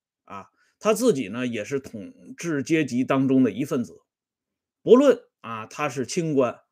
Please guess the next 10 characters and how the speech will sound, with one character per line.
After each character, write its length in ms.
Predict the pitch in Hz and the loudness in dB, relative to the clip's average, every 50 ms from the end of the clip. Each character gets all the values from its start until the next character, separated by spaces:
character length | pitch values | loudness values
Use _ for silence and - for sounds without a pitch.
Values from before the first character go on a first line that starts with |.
| _ _ _ _ | _ _ _ _
还 200 | - 110 123 139 | -8 -6 -6 -4
是 100 | 127 117 | -4 -6
贪 280 | - - 139 143 139 | -8 -4 -2 0 0
官， 260 | 127 120 110 98 - _ _ _ _ _ _ _ _ _ _ _ _ _ | 0 0 -2 -6 -8 _ _ _ _ _ _ _ _ _ _ _ _ _
他 460 | - - - 185 196 196 - - _ _ _ _ _ _ _ _ _ _ | -16 -8 -4 -2 -2 -2 -2 -4 _ _ _ _ _ _ _ _ _ _
都 280 | - 240 240 247 240 226 | 8 10 10 10 8 6
比 220 | 170 - 131 104 | 2 -2 -4 -4
老 220 | 80 71 82 113 147 | -4 -6 -6 -6 -6
百 160 | 127 101 87 | -6 -8 -10
姓 260 | - - 156 143 131 | -10 -12 -12 -12 -12